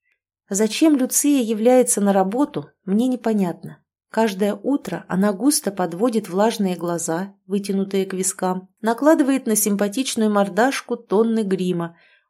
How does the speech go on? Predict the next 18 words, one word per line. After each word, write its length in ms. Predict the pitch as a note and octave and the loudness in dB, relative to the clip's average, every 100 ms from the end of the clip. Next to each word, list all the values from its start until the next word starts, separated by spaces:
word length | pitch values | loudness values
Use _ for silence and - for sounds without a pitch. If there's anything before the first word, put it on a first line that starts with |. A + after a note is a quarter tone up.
| - | -10
укладывает 580 | F#3+ G3+ G3 F#3 F#3 F#3 | -2 4 4 4 0 0
роскошные 640 | F#3+ F#3 - F#3 - F3 | -2 -2 -2 -2 -2 -6
чёрные 480 | E3+ F3 E3 E3 E3 | -6 -4 -4 -6 -8
волосы, 600 | D#3 A3+ A#3 A3+ - G3+ - - _ | 0 2 2 0 -4 -8 -12 -20 _
надевает 560 | G#3+ A3+ C4+ F4+ E4 - | -4 0 2 4 4 2
новое 340 | A#3 C4 A#3+ | 0 4 4
платьице 800 | A3 G#3 G3 C4 C4 G#3 G3 - | 4 0 0 0 -2 -4 -2 -4
или 300 | - F#3 E3 | -4 -4 -4
кофточку 760 | D#3+ A#3 D4 - C4 - A#3 A3+ - _ - | -4 0 0 -2 -8 -4 -4 -4 -6 _ -8
и 120 | G#3 | -6
впархивает 880 | G3 - A#3+ D4 - A3+ A3+ A3 G3 | -6 -4 0 -2 -2 -2 0 0 0
в 60 | |
редакцию, 840 | G3 F#3+ F#3+ A3+ - - G3+ G3+ - | 0 0 0 0 -4 -6 -4 -4 -4
обдавая 520 | F3+ E3+ F3 F#3+ F#3+ | -4 -4 0 2 2
нас 240 | F#3 F3+ D#3+ | 2 0 -2
запахом 520 | F3+ F#3+ F#3 E3+ F3 | -2 -2 -4 -6 -4
дорогущего 640 | E3+ E3 E3+ E3+ - E3+ | -4 -2 -4 -6 -6 -6
парфюма. 600 | E3 E3 - D#3+ D#3+ D#3+ | -4 -6 -6 -8 -8 -10